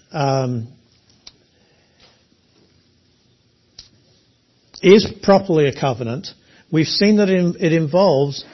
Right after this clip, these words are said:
the line of David, the seed of David. We've seen that it involves the, uh,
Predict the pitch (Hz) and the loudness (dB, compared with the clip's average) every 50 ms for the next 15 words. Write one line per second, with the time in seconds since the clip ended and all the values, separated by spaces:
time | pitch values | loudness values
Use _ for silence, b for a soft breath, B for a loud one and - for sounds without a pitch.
0 | B B B B B B - - - - 151 143 147 156 160 180 190 208 208 190 | B B B B B B -20 -16 -6 -2 0 2 2 2 2 2 2 2 2 0
1 | 156 - - 175 165 160 151 131 110 107 117 156 170 175 156 160 143 - - - | -2 0 2 4 4 4 4 2 0 -2 -2 -2 -4 -6 -10 -8 -8 -8 -4 -2
2 | 180 180 180 165 147 123 139 135 123 113 107 101 92 104 113 - - - _ _ | -2 0 0 -2 -4 -4 -2 -2 -2 -2 -4 -4 -6 -10 -12 -12 -14 -20 _ _
3 | _ _ _ _ _ _ _ _ B B B B B B B B B B - 151 | _ _ _ _ _ _ _ _ B B B B B B B B B B -6 -6
4 | 143 - - - - 180 175 175 175 165 170 165 165 143 170 156 143 156 151 147 | -6 -4 -4 -2 0 0 0 0 0 0 0 0 0 -2 -4 -2 -2 -2 -2 -4
5 | 135 123 165 160 151 151 151 147 147 135 - - - - _ _ _ _ _ _ | -6 -6 -4 -2 0 0 0 -2 -2 -4 -8 -10 -14 -16 _ _ _ _ _ _
6 | _ _ - 170 131 127 139 139 135 131 127 127 123 123 117 117 _ _ _ _ | _ _ -14 -10 -4 0 0 0 2 0 -2 -2 -4 -6 -8 -12 _ _ _ _
7 | _ _ - 147 131 123 120 117 117 123 | _ _ -6 -4 -2 -2 -2 -4 -6 -10